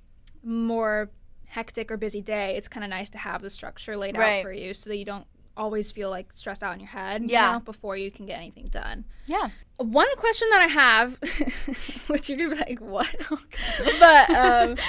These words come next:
Speaker 1: I need to know, how do you make time to make all your shakes and drinks in the morning?
Speaker 2: <laughs>
Speaker 1: Because I, you know, sometimes I'm like, "Mm, a smoothie sounds good," but then I'm like, "Ah, too much work," you know?
Speaker 2: <laughs>
Speaker 1: So what, what are your, sh-,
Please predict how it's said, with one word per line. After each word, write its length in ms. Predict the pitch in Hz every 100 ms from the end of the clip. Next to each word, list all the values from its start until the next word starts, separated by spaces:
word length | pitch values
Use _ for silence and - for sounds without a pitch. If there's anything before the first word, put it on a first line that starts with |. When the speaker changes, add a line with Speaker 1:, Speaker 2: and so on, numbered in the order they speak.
| - - -
Speaker 1:
I 400 | - 233 494 494 453
need 120 | 403
to 140 | 330
know, 400 | 302 233 90 - - -
how 240 | - 311 320
do 40 | 466
you 180 | 494 453
make 200 | 359 277
time 540 | - 285 262 214 220
to 120 | 247
make 240 | 277 240 247
all 160 | 220 220
your 180 | 262
shakes 640 | 302 - 220 226 311 - -
and 200 | 262 254
drinks 420 | 240 226 233 269
in 80 | 320
the 100 | 392
morning? 460 | - 605 - 571 262
Speaker 2:
<laughs> 100 | -
Speaker 1:
Because 500 | 330 381 311 - - - - - - - 466 -
I, 480 | 233 269 440 466 359
you 140 | 320 320
know, 240 | 311 285 254
sometimes 360 | 370 370 403
I'm 60 | 381
like, 160 | 320 302
"Mm, 240 | 311 277 277
a 40 |
smoothie 440 | - - 269 262 247
sounds 260 | 247 233
good," 180 | - 226
but 100 | 220
then 100 | 247
I'm 120 | 233 233 226
like, 140 | - -
"Ah, 160 | - - - -
too 160 | -
much 240 | 247 139 -
work," 260 | 117 - -
you 140 | 311 349
know? 600 | - - 233 330 - 370
Speaker 2:
<laughs> 40 | - - -
Speaker 1:
So 180 | - 311
what, 240 | 277 269
what 160 | 247 269
are 40 |
your, 140 | 330 349
sh-, 180 | -